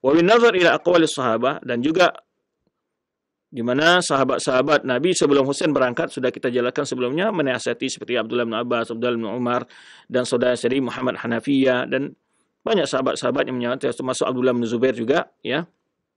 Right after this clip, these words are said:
Maka oleh sebab itu, eh, ittiham muwajjahun ila ahli Iraq. Tuduhan yang pertama membunuh Hussein itu, yang bertanggung jawab adalah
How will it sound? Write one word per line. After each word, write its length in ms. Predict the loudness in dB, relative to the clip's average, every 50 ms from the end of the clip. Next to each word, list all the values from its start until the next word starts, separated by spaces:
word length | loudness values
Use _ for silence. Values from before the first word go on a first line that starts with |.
| _ _ _ _ _ _ _ _ _ _ _ _ _ _ _ _ _ _ _ -20 -20 -20 _ _ _ _ _ _ _
Maka 240 | -4 -2 0 0 0
oleh 80 | 0 2
sebab 240 | 2 2 2 2 2 2
itu, 480 | 0 2 2 2 2 2 0 -2 -6 -10 _ _ _ _ _ _ _ _ _ _ _ _ _ _ _ -2
eh, 400 | 0 0 2 2 2 2 0 -2 -4 _ -8
ittiham 640 | -6 -4 -2 0 2 4 6 6 6 6 4 4 4
muwajjahun 560 | 4 4 4 2 2 2 4 6 6 6 4 4 0
ila 160 | 0 0 0
ahli 240 | 0 0 0 0 -2
Iraq. 480 | -4 -4 -8 -14 -18 -20 -20 -20 _ _ _ _ _ _ _ _ -6
Tuduhan 720 | -4 0 4 6 8 8 8 8 6 4 2 0 -6 -12 _ _ _ _ _ _ _ _ _ _ _ _ _ _ _ _ _ -4
yang 400 | 0 2 2 2 2 0 -4 -8 -12 -16 _ _ _ _
pertama 560 | -10 -8 -2 0 0 2 4 4 4 4 2
membunuh 320 | 2 0 -2 -2 -2 -2 -4
Hussein 260 | -6 -6 -6 -4 -4 -6
itu, 320 | -4 -2 0 0 0 0
yang 160 | -2 -2 -4
bertanggung 280 | -2 -2 -4 -4 -2 -2
jawab 200 | -2 -2 0 0
adalah 320 | 2 2 2 0 0 -4